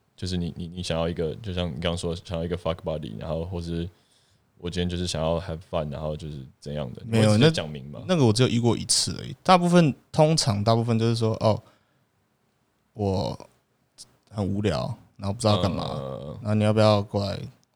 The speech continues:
Speaker 2: Netflix and chill，you know？
Speaker 1: 呃，啊，你自己，你自-，就是如果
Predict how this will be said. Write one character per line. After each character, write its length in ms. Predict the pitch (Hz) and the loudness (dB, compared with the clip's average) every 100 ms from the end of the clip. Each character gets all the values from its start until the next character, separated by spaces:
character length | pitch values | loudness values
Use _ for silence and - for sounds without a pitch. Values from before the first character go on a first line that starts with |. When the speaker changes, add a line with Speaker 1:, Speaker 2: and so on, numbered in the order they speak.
| _ _ - | _ _ -12
Speaker 2:
Netflix 440 | 101 98 104 98 101 | -6 -4 -2 -2 -2
and 100 | 98 | 0
chill，you 560 | 98 85 - _ 104 | -2 -2 -8 _ -2
know？ 160 | 101 95 139 135 | -2 2 8 8
Speaker 1:
呃， 300 | 98 98 98 | 8 0 2
啊， 60 | 160 | 2
你 60 | 143 | 2
自 120 | 175 | 0
己， 80 | 123 | 0
你 60 | |
自-， 80 | 127 | -2
就 140 | 156 208 | 0 0
是 60 | |
如 100 | 170 | 2
果 100 | 170 | 0